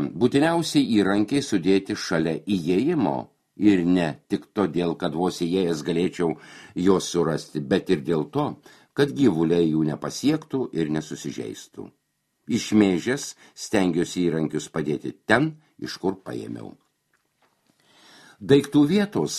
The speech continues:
stengiuosi nekeisti. Štai neseniai perstatėme svetainės baldus. Kol įpratau, teko ne kartą kliuvinėti.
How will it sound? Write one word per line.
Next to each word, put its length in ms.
stengiuosi 600
nekeisti. 720
Štai 340
neseniai 480
perstatėme 880
svetainės 880
baldus. 600
Kol 240
įpratau, 580
teko 420
ne 100
kartą 440
kliuvinėti. 640